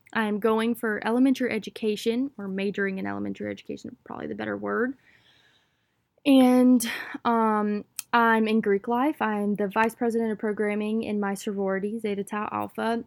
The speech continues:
Absolutely love it. Enjoy every minute of it. Love being a leader for such beautiful women.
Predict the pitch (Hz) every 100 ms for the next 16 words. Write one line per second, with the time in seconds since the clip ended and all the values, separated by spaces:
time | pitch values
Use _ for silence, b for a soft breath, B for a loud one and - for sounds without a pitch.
0 | _ 208 202 - 214 208 196 202 202 226
1 | - 208 208 208 - 208 214 208 202 202
2 | 202 208 208 _ 214 233 226 233 220 202
3 | 202 202 202 220 202 202 190 202 202 196
4 | 196 190 190 190